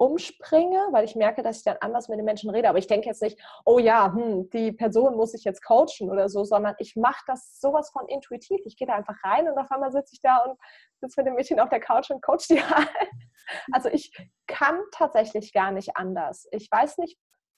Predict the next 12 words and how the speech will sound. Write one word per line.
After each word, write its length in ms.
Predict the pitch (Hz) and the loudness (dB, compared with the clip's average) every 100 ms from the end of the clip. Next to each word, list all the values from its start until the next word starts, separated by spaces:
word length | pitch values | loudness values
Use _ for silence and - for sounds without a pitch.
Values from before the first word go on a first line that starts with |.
| _ _ _ _ _ _ _ _ _ _ - | _ _ _ _ _ _ _ _ _ _ -10
ich 120 | 247 | 0
mache 180 | 294 320 | 0 4
das 240 | 370 370 | 2 2
auch 220 | - 285 277 | 2 2 2
irgendwie 220 | 302 285 | 0 0
gefühlt 320 | 285 311 311 | 0 0 0
mein 140 | 247 | 0
Leben 180 | 262 262 | 0 0
lang 180 | 247 302 | 0 -2
schon. 500 | - 196 185 196 - _ - | -2 -2 -2 -10 -14 _ -4
Also, 440 | 226 226 240 240 | 0 4 4 4
ähm, 420 | - 233 240 233 | 4 4 2 -6